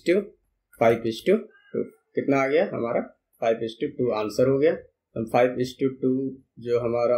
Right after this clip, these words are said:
option है, हाँ, ये सी number लिख देंगे, is the correct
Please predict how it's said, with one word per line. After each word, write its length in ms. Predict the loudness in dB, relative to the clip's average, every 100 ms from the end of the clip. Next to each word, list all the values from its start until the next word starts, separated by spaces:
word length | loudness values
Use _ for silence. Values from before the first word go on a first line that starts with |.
| 2
option 500 | 0 -2 -2 0 0
है, 200 | -4 -4 -2
हाँ, 220 | -2 -2
ये 220 | -2 -4 -6
सी 360 | -16 -2 0 0
number 1500 | -2 -10 -20 _ _ _ _ _ _ _ _ _ _ _ 2
लिख 180 | 4 4
देंगे, 280 | 4 2 0 -4 -12 -8
is 340 | -4 -4 -4 0
the 180 | 0 0 -6 _ _ _ _ _ _ _ _ _ _ _ _ _ _ _ 0
correct 480 | 2 4 2 0